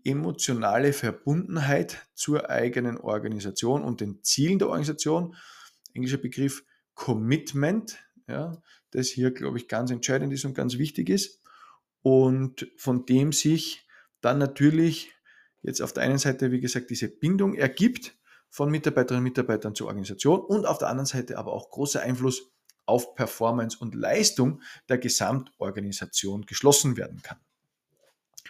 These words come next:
Und damit möchte ich einsteigen mit Mythos Nummer sechs. Engagement kann nicht gemessen werden. Ein weit verbreiteter Mythos ist, dass Engagement schwer zu messen ist.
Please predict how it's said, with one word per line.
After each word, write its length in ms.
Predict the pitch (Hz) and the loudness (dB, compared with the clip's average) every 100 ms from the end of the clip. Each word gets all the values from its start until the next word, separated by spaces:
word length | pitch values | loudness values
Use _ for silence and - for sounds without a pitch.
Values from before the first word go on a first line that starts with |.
| - - - - _ | -18 -18 -20 -20 _
Und 200 | 143 139 | 0 4
damit 220 | 160 190 | 4 4
möchte 180 | 170 180 | -2 -2
ich 120 | - | 0
einsteigen 640 | 151 180 151 143 170 165 | 2 4 6 4 4 0
mit 180 | 160 160 | 0 2
Mythos 560 | 139 160 202 - 175 - | 2 4 2 2 0 2
Nummer 280 | 147 175 156 | 0 2 2
sechs. 500 | - - - - - _ - - - - _ | 2 0 0 -6 -6 _ -20 -20 -20 -20 _
Engagement 580 | 135 131 131 - 175 - | -4 0 0 2 -4 0
kann 240 | 147 135 | 2 4
nicht 300 | 135 147 - | 2 0 0
gemessen 580 | 156 135 113 - 123 98 | 2 4 6 6 4 -4
werden. 340 | - - - _ _ _ _ _ _ _ - - _ | -6 -8 -16 _ _ _ _ _ _ _ -20 -20 _
Ein 160 | 117 | 0
weit 140 | 117 127 | 2 2
verbreiteter 480 | 160 135 131 123 117 | 4 2 2 0 2
Mythos 320 | 160 175 160 | 2 0 -4
ist, 180 | 135 - | -4 -4
dass 120 | 127 | -4
Engagement 500 | 131 - 151 147 - | -4 -4 -4 -6 -6
schwer 420 | - 117 127 185 | -6 -2 0 0
zu 160 | - 127 | -2 0
messen 340 | 165 - 139 | 6 6 6
ist. 360 | 165 - - | 2 -2 -6